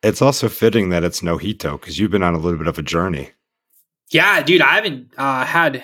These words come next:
Speaker 2: I haven't consumed alcohol since December tenth. So we're pretty close to two months.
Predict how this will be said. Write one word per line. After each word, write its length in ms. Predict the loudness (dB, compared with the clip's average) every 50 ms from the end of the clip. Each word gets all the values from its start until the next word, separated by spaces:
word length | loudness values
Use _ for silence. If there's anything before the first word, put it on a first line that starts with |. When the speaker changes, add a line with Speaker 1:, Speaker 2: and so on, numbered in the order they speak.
| -14 -18 -8
Speaker 2:
I 20 | -6
haven't 200 | -6 -6 -6 -8
consumed 600 | -8 -6 -4 -2 -2 -2 -2 -4 -2 -2 -2 -2 -2 -6 -6
alcohol 680 | -6 -6 -6 -8 -12 -10 -10 -10 -10 -8 -10 -10 -12 -14 -20 _ _ _
since 640 | -12 -8 -6 -2 -2 -2 -2 -2 -6 -8 -8 -10 -10 -10 -12 -10 -6
December 600 | -4 -4 -2 -2 -2 -2 -2 -4 -4 -4 -4 -4 -4
tenth. 500 | -6 -6 -2 -2 -2 -2 -4 -10 -20 -20 _ _
So 220 | -12 -10 -8 -8
we're 220 | -6 -4 -4 -6 -6
pretty 400 | -8 -14 -4 0 2 2 2 2
close 380 | -2 -2 -4 -2 -2 -2 -4 -6
to 80 | -8
two 240 | -12 -10 -10 -8 -8
months. 520 | -8 -10 -12 -12 -14 -14 -14 -14 -14 -14